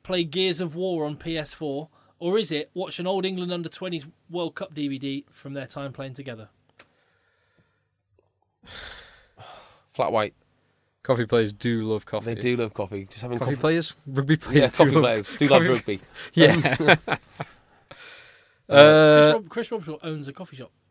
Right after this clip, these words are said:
Speaker 2: They
Speaker 3: Yeah,
Speaker 2: all own coffee
Speaker 3: there's,
Speaker 2: shops,
Speaker 3: there's a
Speaker 2: don't they?
Speaker 3: few. Sam Smith from Worcester, um, <clears throat> obviously. Uh,
Speaker 2: The Jeeka
Speaker 3: Matt
Speaker 2: boys.
Speaker 3: Matt Smith, yeah. Matt
Speaker 2: Um,
Speaker 3: Stevens, sorry.
Speaker 2: Pot Kettle Black in, in, in Manchester.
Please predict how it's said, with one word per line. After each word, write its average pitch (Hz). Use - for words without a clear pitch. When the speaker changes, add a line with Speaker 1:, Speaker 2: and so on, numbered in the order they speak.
Speaker 2:
They 165
Speaker 3:
Yeah, 262
Speaker 2:
all 269
own 175
coffee 147
Speaker 3:
there's, 147
Speaker 2:
shops, -
Speaker 3:
there's 156
a 147
Speaker 2:
don't -
they? 254
Speaker 3:
few. 170
Sam 143
Smith 131
from 110
Worcester, 113
um, 104
<clears throat> 180
obviously. 113
Uh, 139
Speaker 2:
The 151
Jeeka 156
Speaker 3:
Matt 139
Speaker 2:
boys. 170
Speaker 3:
Matt 139
Smith, 131
yeah. 120
Matt 131
Speaker 2:
Um, 135
Speaker 3:
Stevens, 127
sorry. 131
Speaker 2:
Pot 160
Kettle 135
Black 160
in, 143
in, 135
in 127
Manchester. 147